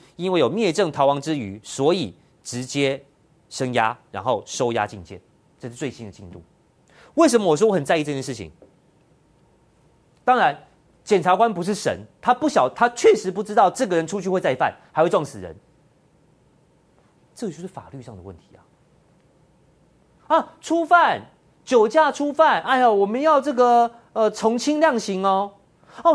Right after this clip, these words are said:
他很诚实，要从轻量刑哦。他没有肇事，啊，要从轻量刑哦。哎，对，你全部都在从轻量刑，所以你让他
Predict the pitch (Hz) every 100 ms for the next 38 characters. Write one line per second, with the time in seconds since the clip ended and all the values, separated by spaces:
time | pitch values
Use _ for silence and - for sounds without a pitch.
0 | 311 349 359 277 220 226 247 269 226 220
1 | 233 - - 294 240 233 220 262 269 226
2 | - 170 175 175 185 - _ _ _ -
3 | - 339 320 339 269 233 302 262 302 285
4 | 180 - 262 285 277 233 214 240 254 196
5 | 160 143 131 143 165 131 - 170 - _
6 | _ _ - 120 104 - 156 202 202 170
7 | 180 156 123 131 135 110 101 85 - -
8 | - 208 220 285 196 123 196 180 180 -